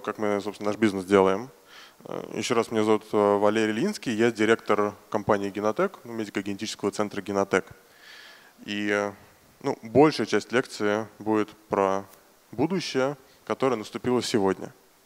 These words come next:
как мне кажется. А, коротко о «Генотек». Вот, ну, основные, э, тезисы, они есть на экране. Собственно, «Генотек» — это российская компания. Сейчас она крупнейшая в России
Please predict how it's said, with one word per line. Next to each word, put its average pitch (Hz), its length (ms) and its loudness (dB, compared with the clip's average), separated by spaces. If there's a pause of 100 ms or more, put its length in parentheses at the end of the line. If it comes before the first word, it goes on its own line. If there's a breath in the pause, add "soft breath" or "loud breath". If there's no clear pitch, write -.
(420 soft breath)
как - 160 -4
мне 101 120 -6
кажется. - 380 -6 (960 loud breath)
А, - 540 -12 (460)
коротко 156 400 6
о 110 60 6
«Генотек». 113 460 2
Вот, - 180 -8
ну, 117 120 4
основные, 131 600 4 (100)
э, 107 260 4
тезисы, 120 320 4
они 113 140 -2
есть 113 260 0
на 120 80 0
экране. 180 440 0 (220 loud breath)
Собственно, 107 440 0 (180)
«Генотек» — 113 480 2
это 107 420 2
российская 104 400 -4
компания. 127 840 2
Сейчас - 260 -8
она 104 160 -6
крупнейшая 110 540 -4
в 98 40 -6
России 104 460 -4